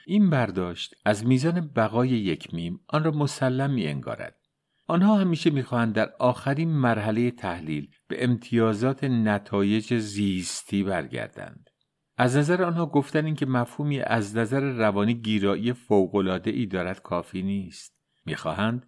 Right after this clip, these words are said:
علت این گیرایی بسیار زیاد روانی را بدانند. گیرایی روانشناختی دارد، یعنی برای مغز جالب است. مغز هم با انتخاب طبیعی ژن‌ها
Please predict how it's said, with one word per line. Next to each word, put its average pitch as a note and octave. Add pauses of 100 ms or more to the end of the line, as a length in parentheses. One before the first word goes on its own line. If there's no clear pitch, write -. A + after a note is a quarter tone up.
(120)
علت D3
این A#2
گیرایی G2
بسیار G2
زیاد F2+
روانی F#2
را C3
بدانند. C3 (460)
گیرایی B2
روانشناختی A#2+
دارد، F2
یعنی E2+
برای G#2
مغز A2+
جالب G2+
است. - (400)
مغز E3+
هم F3
با C#3+
انتخاب A#2
طبیعی B2+
ژن‌ها F2